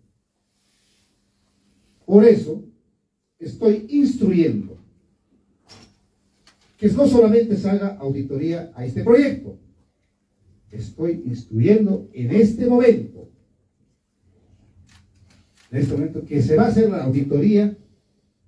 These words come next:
a los, a todos los proyectos también de contratación de las anteriores gestiones,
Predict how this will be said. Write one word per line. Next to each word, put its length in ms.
a 220
los, 320
a 80
todos 280
los 120
proyectos 520
también 340
de 120
contratación 840
de 220
las 280
anteriores 680
gestiones, 760